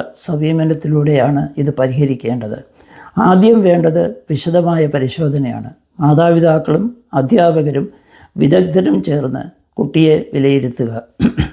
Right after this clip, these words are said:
കുട്ടിയുടെ കാഴ്ച, കേൾവി ഇവ പരിശോധിക്കുക, പഠനവൈകല്യങ്ങൾ, വൈകാരിക പ്രശ്നങ്ങൾ, ആരോഗ്യ കാരണങ്ങൾ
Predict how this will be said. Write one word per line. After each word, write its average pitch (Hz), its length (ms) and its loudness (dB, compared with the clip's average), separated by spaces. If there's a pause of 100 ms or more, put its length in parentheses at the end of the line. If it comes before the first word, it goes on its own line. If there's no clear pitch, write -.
(280)
കുട്ടിയുടെ 170 440 2
കാഴ്ച, 156 440 -2 (680)
കേൾവി 165 460 2 (220)
ഇവ 147 160 2
പരിശോധിക്കുക, 131 760 -2 (760)
പഠനവൈകല്യങ്ങൾ, 180 960 2 (880)
വൈകാരിക 185 600 4
പ്രശ്നങ്ങൾ, 160 600 -4 (540)
ആരോഗ്യ 180 540 4
കാരണങ്ങൾ 156 580 0